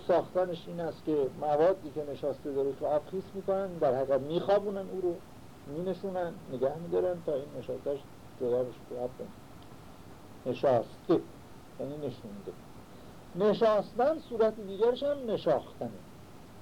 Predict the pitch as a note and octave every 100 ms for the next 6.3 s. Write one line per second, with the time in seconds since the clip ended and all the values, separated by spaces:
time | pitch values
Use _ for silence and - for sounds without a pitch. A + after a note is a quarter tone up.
0 | - - - - D3+ F3 F3+ F3+ F#3 F3+
1 | D3 - A2+ G#2 G#2 G2+ - - - -
2 | - - - - - - - - - -
3 | - - - - - E3 F#3+ G3 F3+ E3
4 | E3+ D#3+ D3+ E3 D#3+ C3 - D#3+ G3+ -
5 | A3 A3 A3+ - A#3 B3+ A#3+ F#3 D3+ B2+
6 | B2+ A#2+